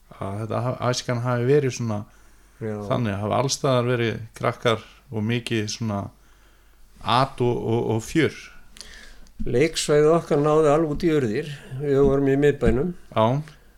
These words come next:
Speaker 2: Við vorum miðbæingar bæ-, bæði ég og Sigur Jón, sko, því að, að miðbærin var bara fyrir utan Konráðslæk.
Speaker 1: Já.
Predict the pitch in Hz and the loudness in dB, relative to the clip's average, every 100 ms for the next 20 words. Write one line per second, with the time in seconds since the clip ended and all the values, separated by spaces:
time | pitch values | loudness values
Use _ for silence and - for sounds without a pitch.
0 | - 123 139 143 143 160 - 143 139 143 | -2 2 4 6 4 2 2 0 0 0
1 | 151 147 143 143 151 151 139 143 123 - | 2 2 2 0 2 4 4 4 2 0
2 | 143 127 139 135 - 135 131 123 127 - | 0 2 0 -2 -2 -2 0 0 -2 -6
3 | 151 135 120 135 156 - 139 131 131 160 | -12 -6 0 2 2 0 -2 0 0 -2
4 | 151 - 135 131 156 143 139 - - - | -2 -2 -2 0 -2 -2 -6 -14 -20 -20
5 | - - - 180 160 180 - 147 156 - | -20 -20 -12 0 0 0 -2 -2 -2 -10
6 | - - - - - 190 190 113 - 113 | -20 -18 -10 -10 -2 2 2 2 -2 -6
7 | 95 - - - - 123 | -8 -10 -14 -16 -2 2